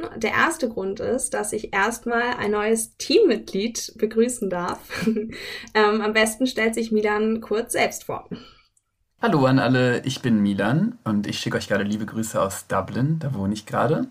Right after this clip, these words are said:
Speaker 2: Und ich habe genauso wie Caro in Lüneburg studiert, und zwar Volkswirtschaftslehre und Umweltwissenschaften und Philosophie auch noch im Nebenfach.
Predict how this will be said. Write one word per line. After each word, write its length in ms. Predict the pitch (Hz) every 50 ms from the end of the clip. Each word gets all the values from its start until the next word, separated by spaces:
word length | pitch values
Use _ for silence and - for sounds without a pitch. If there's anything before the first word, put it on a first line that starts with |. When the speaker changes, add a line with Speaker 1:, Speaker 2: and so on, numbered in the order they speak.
| - - - - - - - - - -
Speaker 2:
Und 180 | - 127 123 113
ich 120 | 120 -
habe 140 | 139 127 -
genauso 360 | 120 117 123 139 143 139 127
wie 100 | 127 113
Caro 480 | - - 107 113 120 117 117 113 87 82
in 140 | 98 101
Lüneburg 380 | 101 113 113 113 101 98 101 98
studiert, 560 | - - 101 95 95 113 143 170 175 170 -
und 140 | - 104 101
zwar 320 | - - 101 101 101 -
Volkswirtschaftslehre 1040 | - - - 110 131 135 - - 120 113 - 117 - - - 110 110 110 113 107 107 98
und 140 | 95 98 98
Umweltwissenschaften 1000 | - 151 160 143 135 135 131 - 123 - - 113 - - _ - 110 110 101 - -
und 160 | - 123 123
Philosophie 640 | - - 113 110 107 104 98 95 - - 131 117 -
auch 140 | - 101 -
noch 160 | 101 98 -
im 60 | 104
Nebenfach. 540 | 98 82 - 90 - - 104 127 - - -